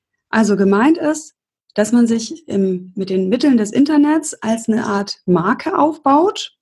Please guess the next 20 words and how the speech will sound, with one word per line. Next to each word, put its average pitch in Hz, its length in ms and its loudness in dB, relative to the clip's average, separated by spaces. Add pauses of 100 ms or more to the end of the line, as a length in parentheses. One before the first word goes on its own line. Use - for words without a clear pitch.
ne? 277 200 0
Also 190 200 -2
zu 180 220 -10
einem 202 560 0
Thema 277 560 0
irgendwie 214 200 0
bekannt 269 440 -2
wird 226 260 -4
als, 196 400 -4 (480)
ja, 202 220 2
Experte 196 500 -2
ist 202 80 -6
ein 208 60 0
bisschen 190 200 -4
doofes 220 380 0
Wort, 233 360 0 (120)
aber 190 400 -4 (440)
jedenfalls 214 460 0
so, 196 260 2
äh, - 400 -8